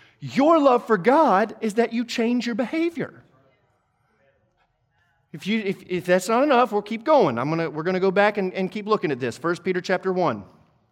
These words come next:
Again, the Bible teaches, "Out of the mouth,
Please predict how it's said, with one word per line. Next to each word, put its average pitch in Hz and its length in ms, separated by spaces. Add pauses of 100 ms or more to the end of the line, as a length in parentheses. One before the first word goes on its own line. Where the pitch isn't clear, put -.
(1200)
Again, 185 180
the 165 60
Bible 151 240
teaches, 147 320
"Out 139 100
of 135 80
the 127 40
mouth, 135 220